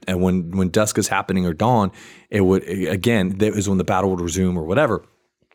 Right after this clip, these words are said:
So all of that to say, Joshua, as he's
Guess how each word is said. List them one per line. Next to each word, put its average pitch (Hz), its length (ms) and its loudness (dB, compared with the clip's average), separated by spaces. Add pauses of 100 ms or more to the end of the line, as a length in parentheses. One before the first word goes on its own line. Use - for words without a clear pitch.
(120)
So 127 120 0
all 165 200 2
of 185 60 2
that 151 140 0
to 104 80 -4
say, 127 340 -2 (580)
Joshua, 135 480 2
as 110 120 0
he's 101 260 -2